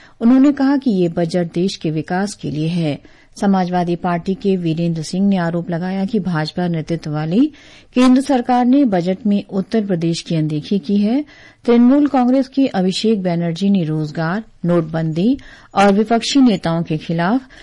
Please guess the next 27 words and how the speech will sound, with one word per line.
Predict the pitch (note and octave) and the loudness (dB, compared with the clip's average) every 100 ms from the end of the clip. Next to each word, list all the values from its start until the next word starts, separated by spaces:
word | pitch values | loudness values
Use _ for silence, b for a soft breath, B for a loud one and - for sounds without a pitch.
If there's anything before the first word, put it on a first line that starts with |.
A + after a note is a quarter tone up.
| B - | B 0
केंद्रीय | A#3+ A#3+ A#3+ D4 | 4 4 4 2
एजेंसियों | - G3 G3 G3 - A#3+ A3 | 2 0 2 0 0 0 0
के | F#3+ D#3+ | 0 -2
कथित | - G3+ A#3 G#3+ | -2 -4 -2 -2
दुरुपयोग | E3+ D#3 D#3 G3 G#3+ | -2 -4 -2 -2 -2
के | G#3+ D#3 | -4 -4
मुद्दे | D#3+ D#3 G3 | -4 -2 -4
पर | - E3 A#3+ - b b - | -4 -4 -6 -8 b b -4
सरकार | G#3 G3+ A#3+ A3 | 0 2 2 0
की | E3 F3+ F3+ | -2 -4 -4
आलोचना | F3+ F#3 F3+ - D3+ | -2 0 0 -2 -4
की। | D3+ - D3+ C3 b b b b | -4 -2 -2 -2 b b b b
डीएमके | F#3+ B3 B3+ D4+ | 2 4 4 2
पार्टी | D4 C#4 B3+ D4 C4 | 0 0 0 -2 -2
के | D4 | 0
दयानिधि | B3+ G3+ F#3+ F3+ E3+ F#3+ | 0 0 0 -2 -2 -2
मारन | D#3+ D3+ E3 | 0 -2 0
ने | F#3+ G3+ G#3 | 0 0 -2
बजट | E3 D#3 D#3+ - | -4 -4 -6 -4
में | F3+ | -4
तमिलनाडु | F3+ E3 D#3 D3+ D3+ D#3 E3+ | -4 -4 -2 -2 -4 -4 -8
की | - | -4
अनदेखी | E3 D3+ D#3+ D3+ G#3 | -4 -4 -6 -6 -6
करने | F3+ D3 D3+ | -4 -4 -4
का | D3+ G3 | -4 -6
आरोप | F#3 F3+ G3+ - | -4 -2 -4 -4
लगाया। | D#3 D3+ D3+ D3 | -6 -4 -4 -4